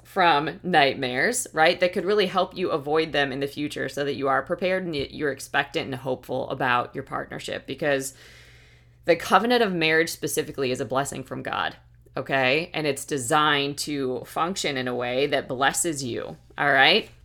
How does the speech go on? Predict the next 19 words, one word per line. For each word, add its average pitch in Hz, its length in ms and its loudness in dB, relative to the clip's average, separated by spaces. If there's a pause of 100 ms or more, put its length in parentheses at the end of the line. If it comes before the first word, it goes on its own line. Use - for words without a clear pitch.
(640)
So 175 120 2
we're 175 60 6
gonna 185 180 6
talk 185 300 4
about 156 280 4
this 127 280 0
today, 143 420 -4
okay? 214 480 8 (300)
So 185 520 8 (180)
I 196 80 6
just 262 180 0
want 302 180 0
you 233 80 2
to 202 100 2
think 175 160 0
about, 151 280 4
how 208 220 2
many 320 220 -2
marriage 170 840 4